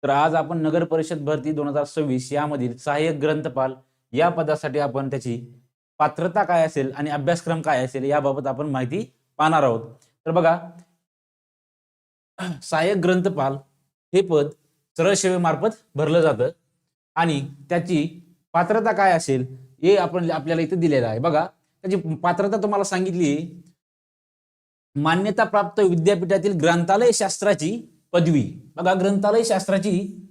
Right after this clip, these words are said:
पदवी सांगितली आहे तुम्हाला आणि त्याचबरोबर तुम्हाला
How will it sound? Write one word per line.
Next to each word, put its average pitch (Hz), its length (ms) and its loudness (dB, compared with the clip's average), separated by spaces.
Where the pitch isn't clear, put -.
पदवी 185 280 2
सांगितली 175 380 0
आहे 160 100 0
तुम्हाला 123 340 0
आणि 151 240 -4
त्याचबरोबर 208 600 4
तुम्हाला - 760 -2